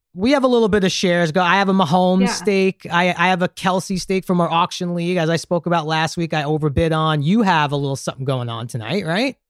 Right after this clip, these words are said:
Speaker 2: Yeah, I have my Will Fuller play. Um, by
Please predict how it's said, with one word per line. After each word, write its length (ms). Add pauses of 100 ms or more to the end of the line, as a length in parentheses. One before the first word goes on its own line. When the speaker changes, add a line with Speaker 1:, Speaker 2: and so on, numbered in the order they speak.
(140)
Speaker 2:
Yeah, 260
I 260
have 300
my 160
Will 260
Fuller 380
play. 500
Um, 420 (360)
by 260